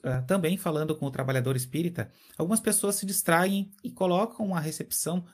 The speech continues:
como uma ati-, uma atividade de menor importância, quando é justamente o contrário.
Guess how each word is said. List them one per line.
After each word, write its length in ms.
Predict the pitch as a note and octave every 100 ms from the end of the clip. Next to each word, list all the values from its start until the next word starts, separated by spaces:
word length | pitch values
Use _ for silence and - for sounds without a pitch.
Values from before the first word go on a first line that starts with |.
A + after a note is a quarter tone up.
| _
como 200 | - F#3
uma 140 | G3
ati-, 240 | G3+ G3+ - -
uma 100 | -
atividade 480 | F#3 F#3+ F3+ F3 F#3+
de 80 | F#3+
menor 220 | F#3+ F3+
importância, 720 | G3+ G3 F#3+ - F3 - B2+ - _ _
quando 200 | - E3+
é 20 |
justamente 500 | E3+ G3 G#3 F#3+ E3 E3+
o 20 |
contrário. 500 | F3 F3 C#3+ C3